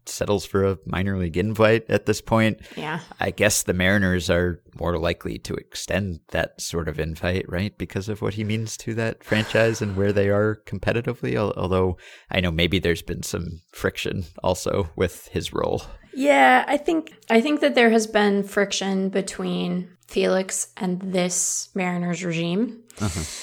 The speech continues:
Speaker 2: I think that how that friction plays out, I could see Felix,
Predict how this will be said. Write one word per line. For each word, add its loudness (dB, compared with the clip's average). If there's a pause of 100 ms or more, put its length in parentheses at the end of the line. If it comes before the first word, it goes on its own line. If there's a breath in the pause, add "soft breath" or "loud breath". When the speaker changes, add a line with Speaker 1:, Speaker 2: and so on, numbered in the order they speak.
(320 loud breath)
Speaker 2:
I 2
think 0
that 2 (100)
how 2
that 0
friction -4
plays -2
out, 2
I 2
could -2
see 2
Felix, -2